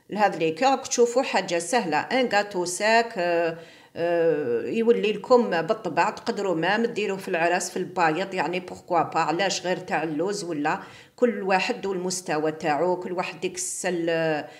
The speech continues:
رجليه على، على حساب الطاه. المهم درتوا حاجة وحمرتوا وجهكم و-، وفرحتوا بالناس. اللمسة الأخيرة كامل مقبل ما نستفولها في البايض وتديه وت-، ياكلوه بالصحة والهنا،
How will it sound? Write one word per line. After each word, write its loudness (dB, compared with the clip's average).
رجليه -2
على، 0
على 4
حساب 0
الطاه. -2
المهم 4
درتوا -2
حاجة -2
وحمرتوا -4
وجهكم -4
و-، 4
وفرحتوا -2
بالناس. -4
اللمسة 4
الأخيرة 4
كامل 0
مقبل -4
ما 0
نستفولها -4
في -8
البايض 0
وتديه -4
وت-، -4
ياكلوه -2
بالصحة -8
والهنا، 0